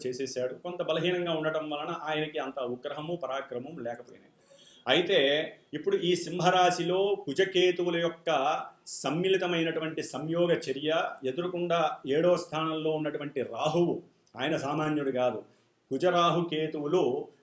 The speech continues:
కలయిక అంత, ఆ, మంచిది కాదు. ఎన్నో విలక్షణమైనటువంటి క్రియలు, కర్మలు అనుభవించాల్సిందే. అట్లాగే ఎన్నో రకాలైనటువంటి విచిత్రమైనటువంటి,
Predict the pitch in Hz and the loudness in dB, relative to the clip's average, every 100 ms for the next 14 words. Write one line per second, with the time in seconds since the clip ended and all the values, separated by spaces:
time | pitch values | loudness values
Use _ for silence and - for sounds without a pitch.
0 | - 127 165 175 165 160 135 151 139 143 | -4 0 4 4 4 2 2 0 -4 -2
1 | 143 139 143 - _ - 127 131 127 127 | 0 0 0 -4 _ -8 -4 -2 -2 -4
2 | 123 127 160 165 175 170 135 135 143 113 | -4 -4 -4 -2 -2 -2 -2 -2 -2 -4
3 | 139 175 196 190 139 156 - 175 170 165 | -4 -2 0 2 0 -2 -4 -4 -2 0
4 | 160 156 151 151 147 - 139 156 185 196 | -2 -2 -4 -6 -8 -6 -2 0 0 -2
5 | - 131 151 160 180 127 135 143 147 - | -2 -4 -2 -2 -2 -4 -6 -4 -4 -4
6 | 135 127 120 117 127 120 - _ _ 131 | -4 -4 -6 -6 -2 -2 -4 _ _ -14
7 | 147 165 170 170 139 151 170 190 175 165 | -4 -2 2 0 0 -2 0 0 0 -2
8 | 160 156 156 147 143 147 123 127 190 - | -2 -2 -2 -4 -8 -8 -8 -4 -4 -4
9 | 185 180 175 165 160 151 151 156 135 143 | -2 0 2 2 0 -4 -4 0 0 -2